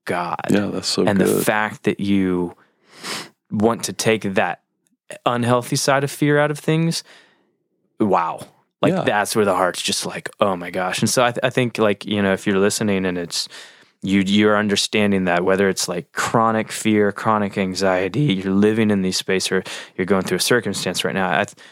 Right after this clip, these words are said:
Speaker 1: I do, I think it is the reestablishment of a daily,
Speaker 2: Mm-hmm.
Speaker 1: like, a daily reestablishment of, what does the word say? The word says that God is with me. I'm
Speaker 2: Yeah.
Speaker 1: not alone. If I am in Christ, he is with me.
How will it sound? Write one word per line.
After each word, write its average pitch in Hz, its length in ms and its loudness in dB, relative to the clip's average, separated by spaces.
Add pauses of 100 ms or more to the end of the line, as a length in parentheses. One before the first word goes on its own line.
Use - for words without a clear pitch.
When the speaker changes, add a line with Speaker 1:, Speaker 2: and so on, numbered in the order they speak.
(180)
Speaker 1:
I 120 80 0
do, 131 200 2
I - 40 2
think 117 300 -2
it 131 140 2
is 113 360 0
the 117 180 2
reestablishment 107 1200 0 (400)
of 98 180 0
a 98 80 4 (400)
daily, 104 720 4 (140)
Speaker 2:
Mm-hmm. 95 160 0
Speaker 1:
like, 98 100 0
a 98 100 2 (200)
daily 117 400 2
reestablishment 90 840 0
of, 80 240 -12 (460)
what 92 300 2
does 104 180 2
the 104 100 2
word 90 260 -4
say? - 340 -6 (300)
The 90 80 -6
word 101 220 4
says 92 240 0
that - 220 -4
God 98 240 2
is 95 120 0
with 92 320 -2
me. 90 320 -8 (280)
I'm 98 60 4
Speaker 2:
Yeah. 85 120 4
Speaker 1:
not 98 220 2
alone. 92 420 -4
If - 240 -4
I 104 200 2
am 113 180 2
in 107 160 2
Christ, 101 440 0
he 107 180 2
is 87 140 -6
with 92 480 0
me. 90 120 -4